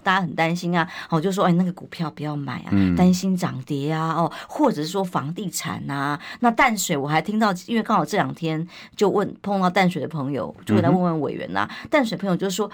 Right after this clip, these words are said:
Speaker 1: ，“你看看我们淡水为什么房价一直没有办法涨？”当然除了交通问题，再来就是先前那个演习多恐怖啊，都在淡水登陆、淡水演习、巷战抢滩，那当然会让整个在这边的民众或者是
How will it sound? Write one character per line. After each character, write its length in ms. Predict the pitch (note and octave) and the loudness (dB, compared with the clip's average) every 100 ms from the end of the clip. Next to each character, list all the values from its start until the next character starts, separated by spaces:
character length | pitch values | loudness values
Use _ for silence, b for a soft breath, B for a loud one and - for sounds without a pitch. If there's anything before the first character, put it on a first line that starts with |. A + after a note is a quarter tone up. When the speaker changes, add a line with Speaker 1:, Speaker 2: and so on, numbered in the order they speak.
| B | B
Speaker 1:
，“你 60 | A#3+ | 0
看 200 | B3 F4 | 2 2
看 120 | G#4 | 2
我 60 | D4+ | 2
们 160 | G#3+ | 2
淡 200 | A#3 D#4+ | 2 2
水 120 | B3+ A#3 | 4 2
为 100 | D4 | 2
什 80 | |
么 80 | A3+ | -2
房 280 | G3 G3 A3+ | 0 0 0
价 180 | D4 C#4 | 0 -2
一 80 | A3+ | -2
直 100 | A3+ | 0
没 120 | B3 | 0
有 40 | |
办 220 | B3 C4 | 2 4
法 80 | G#3+ | 4
涨？” 180 | A3+ F#3+ B - | 2 -2 B -2
当 140 | B3 | 2
然 100 | F#3+ | 2
除 120 | F#3 | 4
了 80 | F3 | 2
交 180 | F3 E3+ | 4 2
通 180 | F3 F3 | 2 2
问 160 | D3+ | 0
题， 140 | - B2 | -2 -2
再 220 | - C#4 | 0 4
来 120 | E3+ | 2
就 160 | E3+ G3+ | 2 -2
是 160 | F3+ B B | -4 B B
先 200 | - F4 | 0 0
前 220 | E4+ A#3+ | 2 2
那 100 | C4 | 2
个 160 | A#3 A3 _ | 2 -2 _
演 160 | F#3+ F3+ | 2 2
习 160 | A3 | 2
多 120 | A#3+ A#3 | 0 2
恐 220 | A3+ F3+ | 0 -2
怖 160 | C#4+ | 0
啊， 180 | G3+ - B B | 0 0 B B
都 80 | - | 2
在 80 | E4 G4+ | 2 4
淡 180 | - B4 - | 2 2 0
水 300 | B3 C#4+ A3+ | 0 2 2
登 360 | A3 G#3 E4 E4 | 4 2 2 2
陆、 220 | F#4+ G#3+ B | 2 2 B
淡 220 | F#4 D#4+ D4+ | 4 6 4
水 200 | B3+ C4+ | 2 2
演 240 | A#3 F#3+ | 0 0
习、 280 | F3+ G3 G#3 B | -2 -6 -6 B
巷 380 | - F4+ D#4+ C#4+ | 4 6 6 4
战 260 | F4+ D4 | 4 4
抢 380 | A#3 D4+ F#3+ F#3 | 2 2 2 2
滩， 340 | G#3 D#4+ E4 F#4 B - | 4 4 4 0 B 2
那 120 | F#4 | 4
当 240 | F4+ G4 | 6 4
然 160 | F4 C4+ | 4 4
会 200 | D#4 D4 | 4 4
让 280 | D4+ C4 A3+ | 4 2 2
整 200 | F#3 D3+ | -2 0
个 180 | E3+ E3+ - _ - | 2 2 -4 _ -2
在 120 | B3 | 0
这 40 | |
边 140 | A#3 A3+ | 2 2
的 40 | |
民 160 | F#3+ F3 | 2 4
众 200 | A3+ F3+ | 4 2
或 200 | - C#4+ | 2 2
者 140 | D#3 | 2
是 220 | D#3 F3 | 0 -4